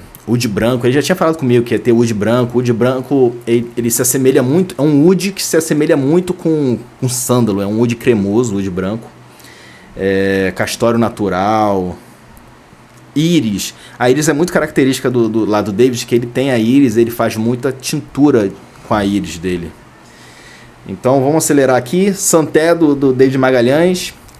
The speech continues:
Acetato de isobrolina diluído em dez por cento.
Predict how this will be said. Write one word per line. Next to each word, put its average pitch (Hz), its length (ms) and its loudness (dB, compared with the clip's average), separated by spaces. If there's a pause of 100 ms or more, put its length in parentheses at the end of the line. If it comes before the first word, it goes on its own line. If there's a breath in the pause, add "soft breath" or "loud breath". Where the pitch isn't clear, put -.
(280 loud breath)
Acetato 175 1120 -2 (160)
de 151 800 -4 (1120)
isobrolina 139 880 2 (800 loud breath)
diluído 127 560 0
em 120 120 0
dez 117 200 0
por 131 160 -6
cento. 165 560 -2